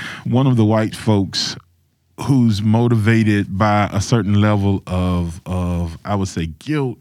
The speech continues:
or shame that is saying, "I must do something to deal with the guilt or the things that I'm dealing with."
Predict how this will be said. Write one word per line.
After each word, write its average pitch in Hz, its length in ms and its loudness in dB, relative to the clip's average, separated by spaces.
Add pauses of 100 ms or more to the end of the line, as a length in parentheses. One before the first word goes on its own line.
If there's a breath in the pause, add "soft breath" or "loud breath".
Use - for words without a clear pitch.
(120)
or 90 720 -2 (720 loud breath)
shame 117 880 4 (160)
that 107 220 2
is 104 120 0
saying, 110 420 4
"I 113 160 4
must 104 540 2
do 113 180 4
something 101 760 -2
to 107 120 2
deal 110 480 4
with 101 680 2 (100)
the 95 200 -2
guilt 98 480 0
or 98 120 -2
the 92 120 -2
things 95 440 0
that 87 220 -2 (120)
I'm 95 200 0
dealing 80 420 -2
with." - 180 -10